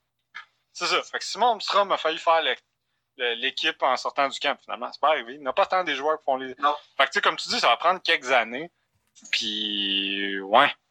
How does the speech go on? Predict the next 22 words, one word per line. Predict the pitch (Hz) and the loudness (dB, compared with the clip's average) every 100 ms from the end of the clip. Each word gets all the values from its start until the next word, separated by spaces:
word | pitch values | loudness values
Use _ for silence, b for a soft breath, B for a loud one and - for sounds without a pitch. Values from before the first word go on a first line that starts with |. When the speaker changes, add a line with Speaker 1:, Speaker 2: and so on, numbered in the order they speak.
| - | 0
Speaker 1:
Et | 117 | 2
aujourd'hui, | 131 147 156 233 | 6 6 6 4
il | |
y | |
a | 180 | 4
quelqu'un, | 143 - 196 | 2 4 4
je | 170 | 4
me | 143 | 2
souviens | - 156 | 2 2
pas | 226 226 | 4 2
c'est | 160 | 0
qui | - 190 | 0 0
sur | 160 - | -2 0
Twitter, | 127 120 151 | 0 2 0
qui | 147 | 0
a | 110 | -4
dit | 123 | -6
que, | - 120 113 - B B B _ | -4 -2 -2 -4 B B B _
euh, | 104 92 | -2 -2
que | - 107 | -4 2
Marc | 127 139 | 2 4
Bergevin | 143 123 131 135 | 4 4 4 4